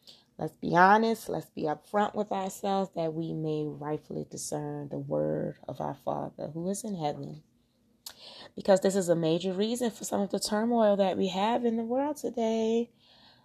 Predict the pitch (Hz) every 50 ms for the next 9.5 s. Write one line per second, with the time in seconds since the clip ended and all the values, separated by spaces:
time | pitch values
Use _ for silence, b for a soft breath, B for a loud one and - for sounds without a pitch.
0 | b b - 185 185 - - - 247 240 233 233 226 220 214 - - 185 185 202
1 | 202 208 190 - - - 185 190 202 190 185 180 180 175 175 175 180 185 185 180
2 | - - 180 170 165 160 165 175 180 175 - 185 180 180 - - - - - 156
3 | - - - 160 160 160 160 156 151 160 156 170 165 151 - - - - - 170
4 | 170 175 196 220 - _ - - _ B B B B B B B B B B -
5 | - 165 160 165 165 165 160 156 156 160 160 160 160 156 156 160 160 - - 170
6 | 165 170 170 - - - 240 240 240 240 233 226 - - - - 160 165 180 175
7 | 175 180 180 175 180 - - - - 165 160 160 160 160 160 160 160 160 160 160
8 | 160 160 160 160 156 - _ _ - 147 135 - 165 180 226 247 226 185 170 143
9 | 151 156 175 202 185 151 147 143 143 147